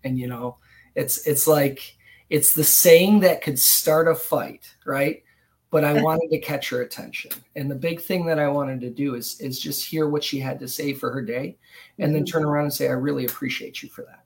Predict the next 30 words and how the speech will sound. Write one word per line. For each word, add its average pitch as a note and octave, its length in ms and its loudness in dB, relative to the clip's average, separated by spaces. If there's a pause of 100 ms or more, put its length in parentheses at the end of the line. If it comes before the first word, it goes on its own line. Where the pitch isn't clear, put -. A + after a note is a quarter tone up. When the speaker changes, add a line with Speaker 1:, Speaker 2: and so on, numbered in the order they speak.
(140)
Speaker 1:
right? B2 320 -10
So, B2+ 360 -2 (440)
um, B2 440 -4 (120)
that D#3 240 2
was F3+ 160 2
our, D3+ 320 0
our, C#3+ 300 -2 (1200)
our D#3 140 2
thing, D3+ 340 -2
is D#3+ 120 -2
being C#3+ 280 -2
able C#3 160 -4
to C3+ 60 -4
show C3+ 280 -2
appreciation C3 840 -6
for - 180 -6
what C#3 160 -4
the D3 160 -4
other C#3 260 -2
is C3 160 -4
doing C#3 280 -4
that A#2+ 180 -8
day, C#3 220 -6
which C#3 300 -4
I C#3+ 100 -2
think E3+ 260 -6
keeps - 280 -6
us D3+ 120 -4
driving C#3 420 -2
along. C3 320 -2